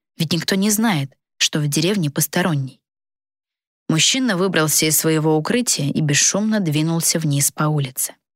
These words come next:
Он не просто обследовал все переулки подряд, а точно знал, куда идти. Вспомнив, что говорил человек, спасший когда-то ему жизнь,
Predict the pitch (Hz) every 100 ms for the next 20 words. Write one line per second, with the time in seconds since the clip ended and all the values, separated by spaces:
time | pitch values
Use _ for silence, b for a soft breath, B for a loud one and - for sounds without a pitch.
0 | _ _ _ _ _ _ _ _ 165 170
1 | 170 196 285 285 165 156 - 180 170 151
2 | 151 - 175 156 160 160 160 165 160 156
3 | 151 139 - _ 160 220 214 - 226 208
4 | 196 147 - 143 139 143 - - - _
5 | _ _ _ _ _ _ _ - - -
6 | 185 180 156 - 160 156 160 156 151 147
7 | 160 156 160 156 - - 160 156 - 151
8 | 156 156 151 151 147 151 151 233 156 135